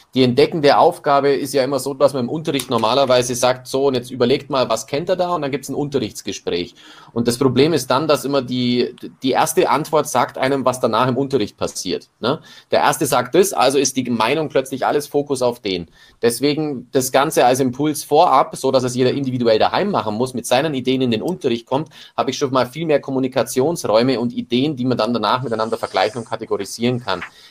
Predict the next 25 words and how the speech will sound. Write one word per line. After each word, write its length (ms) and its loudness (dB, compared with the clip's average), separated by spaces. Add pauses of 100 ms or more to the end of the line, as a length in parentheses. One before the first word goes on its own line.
(120)
Deswegen 400 2
eben 240 0
das 140 -2
entdeckende 460 0 (220)
dann 220 -4
ausgelagert 720 2
auf 140 0
die 100 -16
Vorbereitung, 840 0 (300)
um, 320 0 (420)
mei, 240 0
vielleicht 200 -2
schreiben 200 0
sie 40 -4
es 60 -6
am 100 -2
Schluss 180 -4
doch 140 0
bei 120 0
WhatsApp 360 0
an, 220 0
aber 240 0
um 140 -4
eben 260 -2
mehr, 360 2